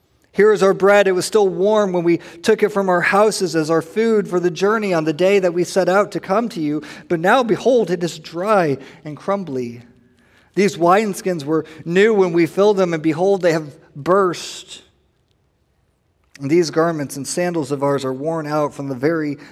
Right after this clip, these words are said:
long journey." So the men of Israel took some of their provisions, but did not ask counsel from the Lord. And Joshua made peace with them and made a covenant with them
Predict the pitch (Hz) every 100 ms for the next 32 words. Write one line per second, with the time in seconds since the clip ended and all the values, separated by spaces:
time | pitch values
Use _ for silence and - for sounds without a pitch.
0 | - 147 147 151 143 135 127 127 - 143
1 | 147 131 127 123 - _ _ _ _ _
2 | _ _ _ _ _ _ _ - _ 143
3 | 135 143 143 131 135 120 - - 147 135
4 | 120 123 - 139 - 160 151 139 135 139
5 | 139 151 127 127 127 - - - - -
6 | - 131 151 160 165 165 151 156 147 -
7 | - 151 151 - 117 110 - 123 117 123
8 | 135 113 110 107 107 _ _ _ _ _
9 | _ _ _ 131 117 143 160 151 147 131
10 | 131 135 131 - 208 - 131 113 113 107
11 | 110 113 _ _ _ _ 131 156 175 -
12 | 196 175 139 110 110 104 107 110